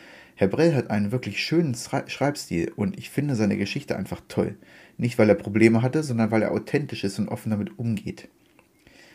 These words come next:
Das Buch ist für jeden geeignet. Eigentlich müsste man es einmal im Jahr lesen. Alleine wegen den ganzen Affirmationen. Ich muss gestehen,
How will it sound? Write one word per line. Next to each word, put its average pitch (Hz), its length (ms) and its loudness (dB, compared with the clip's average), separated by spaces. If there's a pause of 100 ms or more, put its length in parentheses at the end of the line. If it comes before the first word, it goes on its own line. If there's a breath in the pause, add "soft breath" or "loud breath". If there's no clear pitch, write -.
(240 loud breath)
Das 117 160 0
Buch 156 280 0
ist - 240 -4
für - 80 2
jeden 104 360 2
geeignet. 113 640 -4 (180)
Eigentlich 151 380 0
müsste 113 280 -2
man 104 180 2
es 95 200 -4
einmal 127 300 0
im 101 80 -2
Jahr 98 200 0
lesen. - 360 -6 (280)
Alleine 156 520 2
wegen 120 360 0
den 107 160 2
ganzen 95 380 0
Affirmationen. 95 680 -4 (680 loud breath)
Ich 110 160 -2
muss 110 220 2
gestehen, 131 500 -4